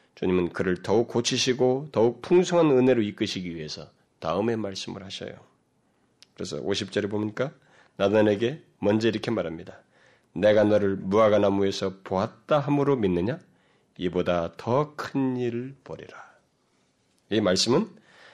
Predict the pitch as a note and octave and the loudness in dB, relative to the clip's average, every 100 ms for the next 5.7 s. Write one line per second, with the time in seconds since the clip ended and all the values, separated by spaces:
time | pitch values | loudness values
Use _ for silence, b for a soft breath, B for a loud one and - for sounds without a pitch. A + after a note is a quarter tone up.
0 | b b - G#2 B2+ C3 B2 B2+ A#2+ C3 | b b 0 4 6 6 6 4 4 4
1 | D3 C3+ B2+ C3 C3 C#3 - B2 C#3 D3+ | 6 6 6 6 4 4 4 4 4 4
2 | D3 B2 B2+ F3 A3 A#3 G#3 G#3+ G#3 G3+ | 2 0 2 4 4 4 4 2 2 2
3 | A3 G#3+ - - - D#3+ A#3 D#3 - F3 | 2 -4 -8 -12 -2 0 0 -2 -6 -8
4 | B3 A3 - - - - _ _ _ _ | -8 -10 -14 -20 -20 -20 _ _ _ _
5 | _ _ _ A2+ D3+ F#3+ | _ _ _ -4 -2 -2